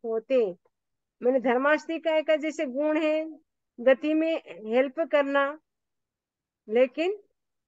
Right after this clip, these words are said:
वो ऐसा नहीं कि वो थोड़े समय तो गति करेगा, बाद में वो स्थिति करेगा, ऐसा नहीं।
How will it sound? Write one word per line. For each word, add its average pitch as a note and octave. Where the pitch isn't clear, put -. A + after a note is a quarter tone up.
वो C4+
ऐसा D4+
नहीं E4
कि D4+
वो C4+
थोड़े C#4+
समय C#4+
तो C#4
गति C#4
करेगा, C4+
बाद B3
में C4
वो C4
स्थिति C#4
करेगा, B3
ऐसा B3
नहीं। G3